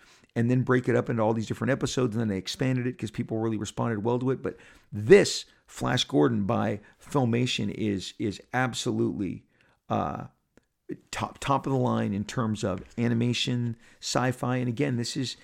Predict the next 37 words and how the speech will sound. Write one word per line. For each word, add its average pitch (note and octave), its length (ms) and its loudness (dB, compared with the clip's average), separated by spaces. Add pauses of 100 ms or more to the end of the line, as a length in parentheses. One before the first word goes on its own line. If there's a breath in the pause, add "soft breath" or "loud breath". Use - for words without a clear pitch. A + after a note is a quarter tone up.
(140 soft breath)
this - 160 -6
is A2+ 140 -6
nineteen C3+ 540 -2
seventy-eight, B2+ 580 0
nineteen B2+ 320 -6
seventy-nine. B2+ 760 -2 (440 soft breath)
And, A#2+ 340 0
uh, A#2+ 340 -2 (400 soft breath)
this - 180 -4
is C#3+ 200 -2 (100)
in C3+ 140 2
the C3 60 2
swoon C#3+ 640 2
of A#2+ 420 0
everything C3 340 -2
that A#2+ 100 0
is G#2+ 100 -4
going A#2 280 0
on A2 320 0 (240 soft breath)
with A2+ 160 -2
Star B2 340 2
Wars G#2+ 360 0
at - 160 -10
the - 60 -10
time. - 420 -8 (340 loud breath)
And G#2 240 -2
believe A#2+ 360 -2
you C3 140 0
me C3 200 2
when A2+ 140 0
I G#2+ 80 -2
tell B2 260 0
you G#2+ 280 -2 (300 soft breath)
that - 200 -10
people B2 500 -2
were A2 320 -2
absolutely A2+ 960 -2